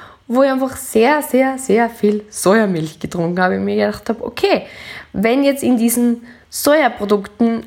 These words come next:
Lektine drinnen sind, dann muss ich nicht unbedingt Unmengen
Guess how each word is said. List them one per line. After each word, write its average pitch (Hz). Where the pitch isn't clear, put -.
Lektine 214
drinnen 175
sind, 202
dann 220
muss 208
ich 247
nicht 220
unbedingt 220
Unmengen 214